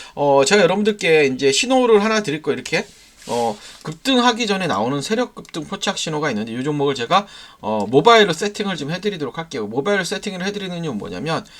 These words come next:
여러분들이 대부분 휴대폰 매매를 하시기 때문에 편하게 보시게끔 말씀드리는 거고, 그럼 우리가 일일이 이 신호 나오는 종목을 찾을 수 없기 때문에 뭐 어떻게 하면 된다? 이제는 검색식을 만들면 돼요. 그래서 검색식에 대한 설명 드리도록 할 테니까 지금부터 영상 끝까지 집중해 주시고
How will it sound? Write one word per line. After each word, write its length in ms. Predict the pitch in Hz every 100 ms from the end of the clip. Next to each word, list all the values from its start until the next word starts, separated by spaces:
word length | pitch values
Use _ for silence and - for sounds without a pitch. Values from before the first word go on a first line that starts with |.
| - -
여러분들이 680 | 147 247 247 202 180 170 - -
대부분 420 | 131 190 165 135
휴대폰 460 | - 254 254 214 151
매매를 320 | 92 101 127
하시기 220 | 151 160
때문에 340 | - 98 143 - - _
편하게 380 | - 208 185 123
보시게끔 500 | 110 120 123 - 104
말씀드리는 500 | 90 123 117 113 107
거고, 260 | 110 151 - - - -
그럼 200 | 240 196
우리가 240 | 175 226
일일이 380 | 190 240 262 240
이 100 | 175
신호 280 | - 254 254
나오는 260 | 220 202
종목을 260 | 160 139 131
찾을 280 | - 214 220
수 120 | 160
없기 180 | - -
때문에 160 | 127
뭐 140 | 104 92
어떻게 200 | - 175
하면 140 | 143
된다? 160 | 110 117
이제는 340 | 104 160 208 - - - -
검색식을 680 | - 139 220 208 196 175 147
만들면 400 | 95 113 131 127
돼요. 240 | 90 95
그래서 260 | - 104 120 - - -
검색식에 560 | - 127 233 214 202 190
대한 180 | 151 113
설명 360 | 170 170 151
드리도록 280 | 139 113 110
할 60 | 127
테니까 300 | 131 117 120
지금부터 340 | 120 113 135
영상 260 | 110 113 143
끝까지 360 | 151 185 170
집중해 320 | - - 151 139
주시고 500 | 131 - 156 196